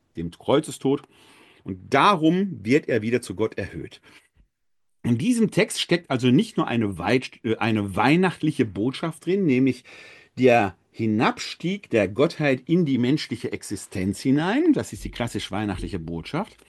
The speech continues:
Da steht aber noch etwas. Auf den ersten Blick ist das gar nicht so deutlich, denn der Text wird gerahmt, und zwar chiastisch. Also ein Chiasmus ist man, ist ja, wenn man so eine Wortfolge hat,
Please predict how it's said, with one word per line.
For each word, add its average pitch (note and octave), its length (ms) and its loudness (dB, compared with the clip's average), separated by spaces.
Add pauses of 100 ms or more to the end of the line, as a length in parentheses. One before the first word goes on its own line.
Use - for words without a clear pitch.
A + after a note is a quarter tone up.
(540)
Da F#2+ 120 -4
steht - 280 -6
aber G2+ 120 -4
noch C3+ 200 -2
etwas. - 460 -12
Auf - 100 -20
den - 160 -6
ersten A#2 340 -4
Blick A#2+ 160 -6
ist - 100 -10
das G2+ 120 -10
gar G2 140 -6
nicht G2 100 -6
so G2 100 -6
deutlich, F#2+ 560 -6 (400)
denn A#2 100 2
der A2 120 -2
Text - 340 -4
wird C3+ 220 2
gerahmt, G2+ 680 0 (460)
und G#2+ 100 -4
zwar A#2 220 0
chiastisch. - 880 -4 (140)
Also - 160 -10
ein D#2 80 -8
Chiasmus G2 560 -6
ist D3 220 -10
man, D3 200 -2 (440)
ist B2+ 180 -4
ja, A#2+ 160 2
wenn A#2+ 100 0
man B2 140 0
so A2+ 80 -6
eine G#2 360 -2 (680)
Wortfolge C3+ 720 0
hat, A#2 260 -4